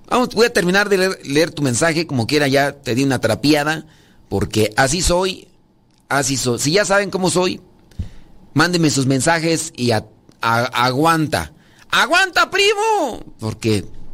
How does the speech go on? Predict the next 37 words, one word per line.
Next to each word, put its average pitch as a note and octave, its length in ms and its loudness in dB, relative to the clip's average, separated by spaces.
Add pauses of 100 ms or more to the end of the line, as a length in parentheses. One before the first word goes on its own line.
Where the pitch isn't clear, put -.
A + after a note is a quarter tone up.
(680)
aquí D#3 340 0
decimos E3 360 0
las A#2 180 0
cosas D3 480 -2 (100)
como C#3 260 0
son, A#2+ 200 0
aquí D3+ 180 0
no E4 100 0
andamos F3 280 0
matizando. G2 580 -2 (1200)
Dice, G3+ 380 2
"Somos A3+ 360 0
jóvenes E3+ 400 2
y C#3 60 2
estamos D#3 340 2
llevando C#3+ 260 2
un D3 60 2
noviazgo C3 560 2
en B2 140 0
santidad". G#2 500 0
Pues A#2 180 0
sí. E3+ 280 -4 (100)
Sin G#3 220 2
embargo, G3 480 0
nos D#3+ 160 -2
damos D3 360 0
besos B2+ 500 0
en A#2+ 140 0
la G#2 80 2
boca, G#2+ 400 -2 (1300)
eh, G#2+ 360 2
o A#2+ 120 2
andamos B2+ 380 2
tomados A#2+ 380 0
de G2+ 80 0
la F2 100 -2
mano. B1+ 280 -10